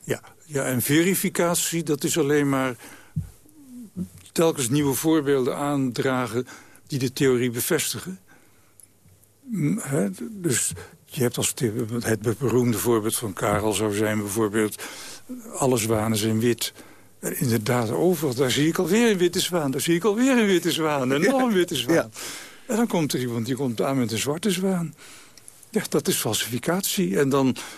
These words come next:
Speaker 1: de uits-, hè, dus de, de these, alle zwanen zijn wit, die is daarmee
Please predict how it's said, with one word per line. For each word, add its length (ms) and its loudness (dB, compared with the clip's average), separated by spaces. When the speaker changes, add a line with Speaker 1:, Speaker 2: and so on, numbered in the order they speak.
Speaker 1:
de 160 0
uits-, 300 2
hè, 160 2
dus 180 -2
de, 260 2
de 180 -6
these, 480 2
alle 320 0
zwanen 400 0
zijn 220 -4
wit, 420 -2
die 220 -2
is 140 -2
daarmee 500 0